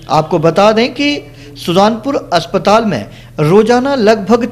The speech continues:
तीन सौ के करीब की ओपीडी है, जिसे महज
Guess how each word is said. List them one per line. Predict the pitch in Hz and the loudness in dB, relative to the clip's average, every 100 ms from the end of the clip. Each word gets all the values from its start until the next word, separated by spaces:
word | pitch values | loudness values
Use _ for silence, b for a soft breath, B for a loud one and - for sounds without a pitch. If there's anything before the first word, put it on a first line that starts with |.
| - | -2
तीन | 214 247 | -2 -2
सौ | - 277 | -4 -6
के | - 240 247 | -2 -4 -2
करीब | - 196 175 | 0 0 -2
की | - 202 220 - | -2 -4 -4 -2
ओपीडी | 185 180 202 160 | -2 0 0 2
है, | 127 110 - - - - | 0 -4 -8 -16 -16 -6
जिसे | 156 180 160 | -4 -2 -2
महज | 156 175 196 113 | 0 2 2 -2